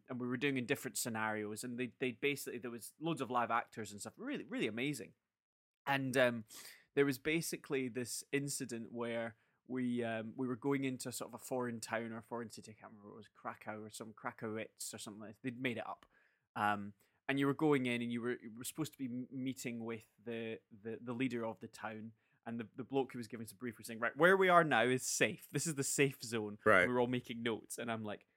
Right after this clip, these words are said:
Speaker 1: "This is the <laughs> safe zone."
Speaker 2: <laughs>
Speaker 1: Okay, got that. And then he goes, "Up this hill, we're gonna go in. We're gonna meet the, the leader of the town, and we're gonna, we're gonna talk us through, um, you know, we're, we're, we're there, we're there to, because we wanna try and help them as part of Nestle, provide them with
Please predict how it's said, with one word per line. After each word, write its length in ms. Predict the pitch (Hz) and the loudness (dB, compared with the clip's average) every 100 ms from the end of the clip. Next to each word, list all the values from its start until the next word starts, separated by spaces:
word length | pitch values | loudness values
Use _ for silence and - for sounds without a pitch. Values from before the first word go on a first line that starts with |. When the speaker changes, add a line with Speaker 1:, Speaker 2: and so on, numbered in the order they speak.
| _ _ | _ _
Speaker 1:
"This 220 | 170 - | -6 -4
is 140 | 185 | -8
the 80 | 151 | -6
<laughs> 20 | |
safe 420 | 147 - 151 180 185 | -4 -2 -2 -2 -2
zone." 280 | 110 120 147 127 113 120 | 2 6 6 6 4 0
Speaker 2:
<laughs> 40 | |
Speaker 1:
Okay, 140 | 120 127 | -2 -4
got 200 | - 127 | -2 -2
that. 160 | 104 107 - - - - _ - - | 0 -4 -6 -12 -16 -20 _ -6 -2
And 160 | 131 | 0
then 80 | 135 | 2
he 60 | 135 | 2
goes, 160 | 131 | 4
"Up 120 | 196 | 4
this 140 | 220 240 | 2 -2
hill, 220 | 160 131 | 0 0
we're 80 | 131 | 2
gonna 140 | 131 | 0
go 160 | 120 117 | 0 0
in. 180 | 123 135 | -2 -4
We're 80 | |
gonna 160 | 123 123 | -4 -2
meet 380 | 131 156 - - - 117 | 0 -2 -2 -14 -16 -6
the, 240 | 123 120 | -2 -2
the 60 | 110 | -2
leader 260 | 120 123 131 | -2 0 -2
of 40 | |
the 80 | 127 | -4
town, 220 | - 110 | -4 -4
and 180 | 113 113 | -4 -8
we're 80 | 113 | -8
gonna, 220 | 117 113 - - | -8 -8 -10 -10
we're 160 | 117 110 | -8 -4
gonna 140 | 117 | -6
talk 300 | - 135 - | -2 -4 -4
us 100 | - | -10
through, 320 | - 127 120 113 _ _ _ | -4 -2 -2 -4 _ _ _
um, 440 | 113 107 107 107 107 _ _ _ _ | 2 4 2 -4 -12 _ _ _ _
you 80 | 123 | -4
know, 140 | 113 | -2
we're, 160 | 110 117 | -2 -2
we're, 180 | 123 127 | -2 -2
we're 160 | 131 | -2
there, 380 | 120 135 139 131 113 | 4 8 8 6 4
we're 100 | 120 | 2
there 220 | 127 127 | 4 2
to, 280 | 120 - 117 | 2 -2 -2
because 280 | - - 120 | -4 -6 -4
we 80 | 120 | -2
wanna 220 | 117 117 | -2 -4
try 160 | - | -4
and 80 | 117 | -4
help 260 | 107 117 - | 0 -2 2
them 360 | 113 107 110 104 - | 0 0 -6 -10 -10
as 140 | 117 | -10
part 240 | - 110 | 2 2
of 80 | 101 | 2
Nestle, 400 | 113 113 - 110 | -2 -4 -4 -6
provide 340 | 107 113 110 101 | -6 -4 -4 -4
them 140 | 107 | -8
with 140 | 107 | -8